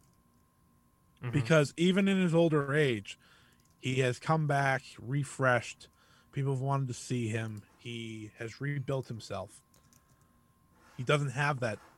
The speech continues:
Speaker 2: luxury over the past two years. He has not had a stop. And I think until this Pinnacle feud, he was doing really good, in my opinion. Like, he was doing a lot of good work. His, him as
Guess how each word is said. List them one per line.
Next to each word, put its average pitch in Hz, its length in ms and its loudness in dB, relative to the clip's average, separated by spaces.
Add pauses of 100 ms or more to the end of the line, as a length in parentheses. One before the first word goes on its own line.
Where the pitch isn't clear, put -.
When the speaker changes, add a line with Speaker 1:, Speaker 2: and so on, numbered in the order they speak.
(100)
Speaker 2:
luxury 101 460 -10 (680)
over 110 200 -8
the 101 80 -12
past 104 520 -6
two - 140 -10
years. 92 400 -10
He 107 120 -8
has 123 200 -2
not 127 400 -4 (400)
had 135 220 -2
a 120 100 -2
stop. 139 460 0
And 117 80 -4
I 135 100 -2
think 151 260 -2
until 185 680 4 (360)
this 139 180 0
Pinnacle 180 440 2
feud, 120 300 -4
he 123 100 0
was 120 140 -2
doing 120 320 0
really 123 240 2
good, 101 240 -6 (1000)
in 110 120 -6
my 98 160 -2
opinion. 95 360 -10
Like, 92 140 -12
he 107 160 -12
was 104 220 -16
doing 117 200 -8
a 107 40 -14
lot 113 400 -8
of 113 120 -12
good 117 160 -10
work. 107 380 -10
His, 120 140 -6 (420)
him 185 280 6
as 165 160 4